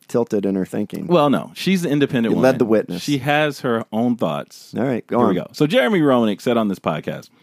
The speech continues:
Speaker 2: that his wife and Tappan, um, oh, he says that if his wife and Tappan and he were going to bed, bed together, that would be really good, but it's never going to happen.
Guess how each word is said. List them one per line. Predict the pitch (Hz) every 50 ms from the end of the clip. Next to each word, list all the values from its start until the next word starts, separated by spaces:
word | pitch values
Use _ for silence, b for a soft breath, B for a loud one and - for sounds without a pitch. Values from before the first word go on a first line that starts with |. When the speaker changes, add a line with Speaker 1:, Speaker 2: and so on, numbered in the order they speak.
| b b b b b b b b b b b
Speaker 2:
that | - 135 131 - - _ _ _ _
his | 123 139 147 123
wife | - 160 160 180 185 170 -
and | 143 127
Tappan, | - 135 123 120 120 - - 101 98 92 92 - - _ _ _ _ _ _ _ _ _ _ _ _
um, | 107 101 95 90 90 87 73 - _ _ _ _ _ _ _ _ _
oh, | 117 117 110
he | 110 120
says | 110 117 98 90
that | 98 107 113 - - -
if | 196 240 220 -
his | - 139 110 110
wife | 104 104 101 104 - -
and | 95 87
Tappan | - 107 95 95 - 104 92
and | 85 87 90
he | - 143 139 107 95 90
were | 85 98
going | 92 117 120 127 131 117
to |
bed, | 104 107 104 95 101 - - -
bed | - 104 101 98 107 104 135 143 143 131
together, | 120 95 90 78 78 78 76 - b b b b b b b b b b b
that | - 143 165 165
would | 170 165
be | 139 131 120
really | 104 107 123 139 147 139
good, | 120 98 101 95 82 78 80 80 - _ _ _ _
but | - 113
it's | 117 110 -
never | 143 151 156 156
going | 147 131 120 113
to | 107 95
happen. | 92 87 76 - - - - -